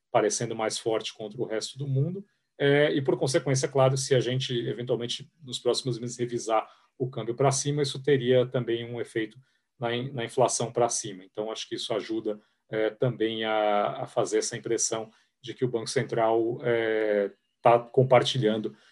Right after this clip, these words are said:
dessas ansiedades de ver uma inflação que tá demorando mais a ceder, de um câmbio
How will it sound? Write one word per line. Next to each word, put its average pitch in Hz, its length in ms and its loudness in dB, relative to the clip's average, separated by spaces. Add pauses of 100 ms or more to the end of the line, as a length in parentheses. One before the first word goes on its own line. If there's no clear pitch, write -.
(160)
dessas 113 300 2
ansiedades 110 580 4
de 101 80 -8
ver 110 100 -6
uma 107 140 -6
inflação 107 400 -2
que - 80 -20
tá 113 100 0
demorando 110 480 0
mais 104 240 -2
a 110 60 0
ceder, 120 400 4
de 101 120 -2
um 104 60 -12
câmbio 104 380 -6